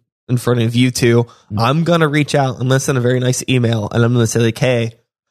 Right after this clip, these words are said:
Speaker 1: I've been talking with people. There's a lot of concerns.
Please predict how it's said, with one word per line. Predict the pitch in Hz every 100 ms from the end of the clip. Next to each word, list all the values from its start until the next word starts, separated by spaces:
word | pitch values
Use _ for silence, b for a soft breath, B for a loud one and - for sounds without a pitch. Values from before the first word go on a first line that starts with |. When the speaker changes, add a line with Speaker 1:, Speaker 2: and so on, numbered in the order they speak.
| _ _ _ _
Speaker 1:
I've | 110
been | 127 127
talking | 127 127 143 135
with | 127
people. | - 131 127 127 123 131 - _
There's | 120 123
a | 123
lot | 120 123
of | 120
concerns. | - 120 - 123 123 123 120